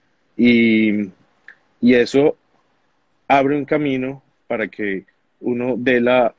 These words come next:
posibilidad de que exista esa reconciliación, el querer conocerlo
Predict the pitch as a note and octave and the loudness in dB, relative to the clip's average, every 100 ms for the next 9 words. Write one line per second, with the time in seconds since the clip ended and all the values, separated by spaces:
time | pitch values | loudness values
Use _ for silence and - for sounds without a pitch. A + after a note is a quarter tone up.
0 | _ B2+ - A2+ G#2+ G#2+ G#2+ G#2+ A#2 - | _ -8 -4 -4 -2 -2 0 -2 -4 -2
1 | A#2 A2 G2 G#2 - G#2+ - A#2 B2+ B2 | 0 0 -2 -8 -10 -12 -6 -2 -2 -4
2 | A#2 A2 G#2+ G#2+ - B2 C#3+ D3+ D3 B2+ | -6 -6 -4 -4 -2 -2 0 0 -2 -2
3 | A#2+ G#2 A2 G#2+ G2 - A#2+ G#2 C3+ C#3 | -2 -2 -2 -2 -4 -8 -10 -2 -2 0
4 | C3+ C#3+ | 0 -2